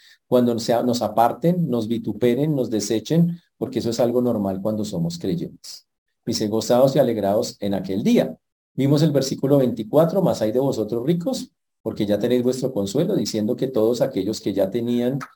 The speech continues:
que se consideran ricos y que no tienen al Señor, no es que sea mala la riqueza, pero la riqueza son, Dios es un asunto muy complejo. Dice que quienes no lo tienen, ya tienen su recompensa, no van a tener más de lo que ya tienen,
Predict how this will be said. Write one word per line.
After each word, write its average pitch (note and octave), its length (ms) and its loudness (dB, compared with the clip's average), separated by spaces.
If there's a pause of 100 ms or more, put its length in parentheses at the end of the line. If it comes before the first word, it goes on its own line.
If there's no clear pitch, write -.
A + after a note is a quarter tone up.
(220)
que B2 120 -2
se A#2+ 120 0
consideran A#2 580 0
ricos D3+ 400 0
y D3+ 40 -6
que A2 140 -2
no A#2+ 180 0
tienen C#3 380 2
al C3 100 0
Señor, G#2+ 320 -2
no A2+ 80 -2
es A2 60 -8
que C3+ 100 -2
sea A#2+ 160 0
mala A#2+ 220 2
la A#2 100 2
riqueza, A2+ 560 -2 (300)
pero G#2+ 100 -4
la G#2+ 100 0
riqueza G2+ 380 -4
son, A#2 300 -4
Dios G2+ 220 -4
es G#2+ 120 -8
un A2+ 80 -4
asunto A2 420 -6
muy A2 120 -2
complejo. G#2+ 580 -4 (380)
Dice B2 240 -2
que C#3+ 100 2
quienes A2+ 320 0
no B2+ 180 4
lo C#3+ 160 6
tienen, A#2+ 400 0
ya B2+ 140 4
tienen C#3 300 2
su C3+ 100 -2
recompensa, C#3 640 0
no A2 160 -2
van A#2+ 140 2
a A#2+ 80 -2
tener G#2+ 240 -2
más A2 160 -2
de A#2+ 80 -2
lo A#2+ 100 -4
que G#2 140 -6
ya G2 160 -2
tienen, F#2+ 420 -4